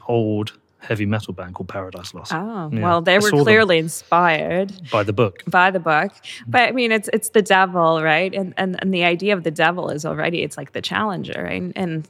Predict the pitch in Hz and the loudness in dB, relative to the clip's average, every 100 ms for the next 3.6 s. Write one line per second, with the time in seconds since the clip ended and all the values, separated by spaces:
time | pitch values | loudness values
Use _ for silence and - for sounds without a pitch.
0 | - 170 160 170 170 160 160 165 165 156 | -10 -8 -2 0 0 -2 -4 -4 -4 -4
1 | 156 - - 165 156 147 156 202 - 156 | -6 -10 -8 -4 -4 -6 -4 -2 -2 -4
2 | - 175 170 165 151 147 160 147 151 147 | -4 -2 -2 -4 -6 -6 -6 -4 -4 -4
3 | 147 143 135 - - - | -4 -4 -4 -8 -12 -16